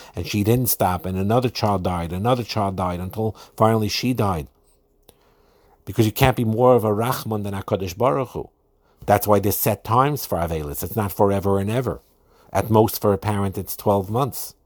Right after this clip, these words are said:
There's, there's the, there's the three days, and then there's seven days of Shiva, and then there's thirty days of Shloishim, and then there's the year for parents.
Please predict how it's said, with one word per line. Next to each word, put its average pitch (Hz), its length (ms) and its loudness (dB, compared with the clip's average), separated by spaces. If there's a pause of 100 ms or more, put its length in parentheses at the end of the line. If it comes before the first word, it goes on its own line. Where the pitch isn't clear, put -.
(840)
There's, 101 220 0 (140)
there's 92 200 4
the, 85 240 4
there's 87 260 0
the 85 300 0 (240)
three 123 260 4
days, 127 400 4
and 85 180 -6
then 80 140 -6
there's 76 160 -6
seven 82 260 -2
days 80 220 -4
of 78 100 -8
Shiva, 127 540 0
and 90 100 -8
then 85 120 -6
there's 85 160 -6
thirty 85 260 -4
days 80 240 -6
of 82 80 -8
Shloishim, 123 640 0 (300)
and 85 160 -6
then 85 120 -2
there's 82 200 -2
the 85 100 -2
year 110 360 2
for 82 160 -4
parents. 113 680 -4